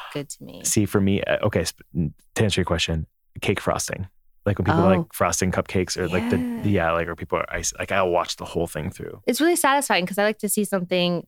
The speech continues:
Speaker 1: be completed.
Speaker 2: So I, and this is another one, it's the same thing as being, being completed.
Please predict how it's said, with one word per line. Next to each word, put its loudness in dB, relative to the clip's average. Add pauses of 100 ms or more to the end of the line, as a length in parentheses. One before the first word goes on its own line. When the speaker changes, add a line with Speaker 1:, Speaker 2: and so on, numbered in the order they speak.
(220)
Speaker 1:
be 2
completed. -6 (400)
Speaker 2:
So 4
I, 4 (180)
and 4
this 2
is 2
another 4
one, 0
it's -6
the -2
same 2
thing 2
as -4
being, -2
being 0
completed. -2